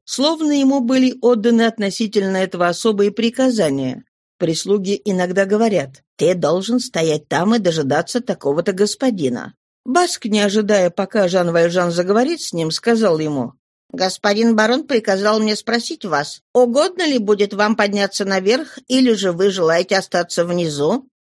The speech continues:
«Я останусь внизу», отвечал Жан Вальжан. Баск, впрочем, очень почтительный, открыл дверь в нижнюю залу и сказал: «Я сейчас доложу госпоже баронессе». Комната, в которую вошёл Жан Вальжан, находилась в нижнем этаже.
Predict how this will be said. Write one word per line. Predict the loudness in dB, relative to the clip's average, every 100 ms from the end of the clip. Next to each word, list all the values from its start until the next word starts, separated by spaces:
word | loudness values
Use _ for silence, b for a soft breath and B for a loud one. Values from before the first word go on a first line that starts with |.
| _
«Я | -4 -2
останусь | -2 -4 -2 -2 -4
внизу», | -4 -2 -4 -6 -8
отвечал | -6 -4 -2 0 0
Жан | 2 0 2
Вальжан. | 0 0 -4 -6 -10 _ _ -4
Баск, | -2 0 -4 -10
впрочем, | -4 -2 0 0 0
очень | 0 0 -4
почтительный, | -4 -8 -8 -8 -8 -4 0 2 2 -2 -4
открыл | -4 -2 -2 -2
дверь | -2 0 0 0
в | 0
нижнюю | 0 0 0 -2 -2
залу | 0 0 0
и |
сказал: | -2 -2 -4 0 -2 -4 _ -4
«Я | 0 0
сейчас | 0 -2 0 0
доложу | 0 0 2 0 -2
госпоже | -2 -4 -4 -2 0
баронессе». | 2 0 0 -2 -2 -4 -4 -6 _ _ _ _
Комната, | -4 0 0 0 -2
в |
которую | -2 0 2 2 2
вошёл | 0 0 -2 0
Жан | 0 0
Вальжан, | 0 0 0 0 2
находилась | 2 0 -2 -2 -2 -2 -2
в | 2
нижнем | 2 2 0 -4
этаже. | -2 0 0 0 -4